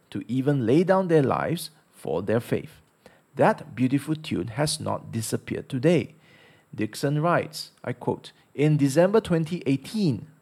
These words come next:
for example, one hundred Christians from the underground house church movement in Chengdu, China, were arrested and detained.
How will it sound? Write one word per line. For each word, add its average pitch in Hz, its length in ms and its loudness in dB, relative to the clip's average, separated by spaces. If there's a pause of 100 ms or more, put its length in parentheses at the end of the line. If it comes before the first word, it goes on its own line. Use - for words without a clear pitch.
for - 180 -6
example, 117 540 -2
one 151 240 4
hundred 147 480 0
Christians - 520 -4
from - 180 -10
the - 160 -4
underground 139 560 2 (120)
house 160 220 2
church - 300 -4
movement 131 380 -4 (240)
in 117 200 -4
Chengdu, 147 440 2
China, 147 440 0 (260)
were 117 220 4
arrested 131 680 0
and 120 280 -2 (140)
detained. - 540 0